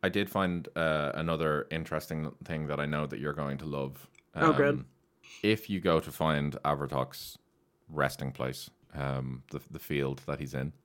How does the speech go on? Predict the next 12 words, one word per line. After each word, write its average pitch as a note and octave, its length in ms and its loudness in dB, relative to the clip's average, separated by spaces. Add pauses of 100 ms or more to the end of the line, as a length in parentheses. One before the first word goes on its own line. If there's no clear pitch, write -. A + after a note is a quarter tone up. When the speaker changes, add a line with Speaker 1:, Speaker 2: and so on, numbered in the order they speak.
(140)
Speaker 1:
you F#2 200 0
can F#2+ 180 2
also, F2 800 4 (320)
close D3 280 0
by, D#2+ 380 6 (240)
uh, D#2 320 4
take F#2+ 260 0
a F#2 60 0
little D#2+ 260 2
wander D2 540 0 (240)
into E2 300 -2
the D#2 520 -2